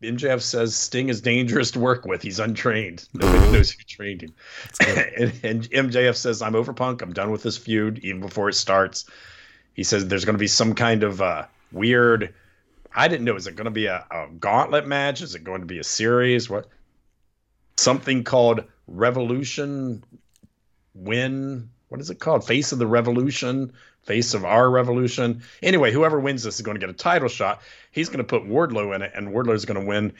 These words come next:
Speaker 1: and give M J F the title shot.
Speaker 2: Yeesh.
Speaker 1: And Ward-, Wardlow says, "Really?" And then, uh, Smart Mark, the lawyer, comes in and says, "Yep, you're, it's right here. I'm the only lawyer on the show. And it says in your contract you have to do it."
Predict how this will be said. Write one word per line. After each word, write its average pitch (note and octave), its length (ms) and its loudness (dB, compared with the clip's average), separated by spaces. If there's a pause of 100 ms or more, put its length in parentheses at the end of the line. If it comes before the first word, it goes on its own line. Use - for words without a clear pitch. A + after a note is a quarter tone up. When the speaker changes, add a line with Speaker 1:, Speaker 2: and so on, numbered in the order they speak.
(540)
Speaker 1:
and G2 300 2
give G#2 300 -4 (100)
M A2 160 0
J A2 220 2
F B2+ 220 2
the E2 80 -14
title E2+ 320 -4
shot. E2+ 300 -8
Speaker 2:
Yeesh. G#2+ 560 4
Speaker 1:
And G2 80 -2
Ward-, G#2 200 0 (960)
Wardlow A#2+ 380 4
says, F#2+ 260 -6
"Really?" C#3+ 300 2
And A#2+ 160 -2
then, G2 500 -4 (140)
uh, G2 200 0
Smart A2 480 0
Mark, G#2 320 -4 (160)
the E2+ 100 -12
lawyer, F#2 320 -4
comes F#2 300 -6
in F#2 60 -2
and F2+ 140 -4
says, F2 200 -2
"Yep, G#3 200 4 (100)
you're, G#2+ 260 0
it's G#2 160 -8
right D#3+ 140 0
here. A#2+ 220 0
I'm G2 140 -2
the A2 100 -2
only A2+ 200 0
lawyer A2 260 2
on G#2+ 100 -2
the G#2 80 -6
show. D2 320 -10
And C#2 100 -18
it - 840 -20
says A2 220 2
in A2+ 60 0
your G#2+ 120 0
contract F#2 480 -4
you E2 60 -6
have F#2 180 -2
to F2+ 80 -8
do D#2+ 160 -6
it." - 100 -18